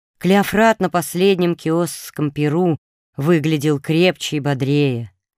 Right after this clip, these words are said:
А если Александр снова вернётся к делам огромной империи в Вавилоне,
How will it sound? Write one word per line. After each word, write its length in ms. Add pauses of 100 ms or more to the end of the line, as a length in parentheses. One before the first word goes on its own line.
(800)
А 120
если 380
Александр 640
снова 600
вернётся 560
к 60
делам 380
огромной 480
империи 460
в 80
Вавилоне, 600